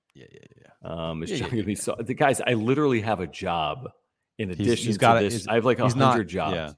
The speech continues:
Speaker 1: He's, he's
Speaker 2: Like,
Speaker 1: not ditching, uh, us
Speaker 2: like,
Speaker 1: for
Speaker 2: they
Speaker 1: something.
Speaker 2: actually pay me to, like, do it. <laughs>
Speaker 1: Yeah, this is a job he has to do tomorrow.
Speaker 2: Yeah, and, and I
Speaker 1: It
Speaker 2: li-, honestly, and I enjoy it. I love it. I mean, the fact that I have
Speaker 1: Yeah.
Speaker 2: two things that I love that kinda coincide with each other,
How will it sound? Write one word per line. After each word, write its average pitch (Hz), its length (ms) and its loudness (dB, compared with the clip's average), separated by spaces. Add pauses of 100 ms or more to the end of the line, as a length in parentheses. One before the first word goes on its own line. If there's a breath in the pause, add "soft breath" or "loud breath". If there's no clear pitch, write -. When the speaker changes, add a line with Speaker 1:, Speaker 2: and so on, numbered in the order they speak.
(540)
Speaker 1:
He's, 110 220 -4
he's 117 200 -2
Speaker 2:
Like, 127 200 2
Speaker 1:
not 95 100 -14
ditching, 104 500 -2
uh, 101 60 -6
us 92 340 -2
Speaker 2:
like, 92 180 0
Speaker 1:
for 85 300 0
Speaker 2:
they 101 180 2
Speaker 1:
something. 104 200 2
Speaker 2:
actually 104 500 2
pay 101 400 -4
me 104 260 0 (160)
to, 101 120 -6
like, 85 260 -4 (300)
do 92 220 -6
it. - 120 -10 (240)
<laughs> - 80 -10 (160)
Speaker 1:
Yeah, 76 360 -6
this 101 180 -8
is 104 80 -4
a 107 80 0
job 92 420 0
he 92 120 -4
has 85 220 -2
to 90 100 -10
do 80 160 -8
tomorrow. 76 560 -10 (100)
Speaker 2:
Yeah, 82 220 -6 (120)
and, 123 140 2
and 117 180 0
I 131 60 4
Speaker 1:
It 139 80 4
Speaker 2:
li-, 143 80 4
honestly, 113 340 2
and 104 100 0
I 92 80 -2
enjoy 87 320 -4
it. 82 100 -6
I 80 80 -6
love 87 260 -4
it. 80 140 -8
I 80 80 -10
mean, 82 180 -8
the 80 80 -10
fact 95 300 -6
that 92 100 -4
I 82 40 -2
have 73 100 -6
Speaker 1:
Yeah. 71 40 -16
Speaker 2:
two 101 160 -8
things 92 220 -10
that 87 100 -6
I 82 60 -2
love 87 360 0
that 85 120 -8
kinda 85 200 -8
coincide 85 420 -6
with 92 100 -2
each 98 140 -6
other, 107 240 -4